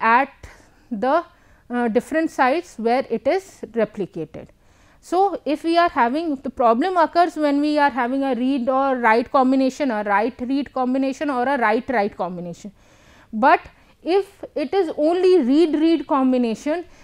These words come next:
then parallel execution of read instructions is very easily possible, right. So, wherever the data is replicated, you can read the information from there.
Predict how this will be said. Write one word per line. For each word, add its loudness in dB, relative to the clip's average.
then -2
parallel 2
execution -2
of -2
read 0
instructions -4
is -4
very -4
easily -4
possible, -2
right. -2
So, -2
wherever 4
the 6
data 2
is 0
replicated, -2
you -2
can 0
read 0
the 2
information -4
from -4
there. -8